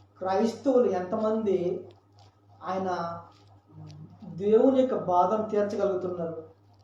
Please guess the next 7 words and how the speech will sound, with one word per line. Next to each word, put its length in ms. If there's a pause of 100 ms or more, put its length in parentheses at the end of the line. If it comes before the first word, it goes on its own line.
(500)
నా 280
పిల్లలు 360
పాడైపోతున్నారే, 1300 (680)
వాళ్ళను 480
మార్చే 720
సామర్థ్యం, 640
శక్తి 760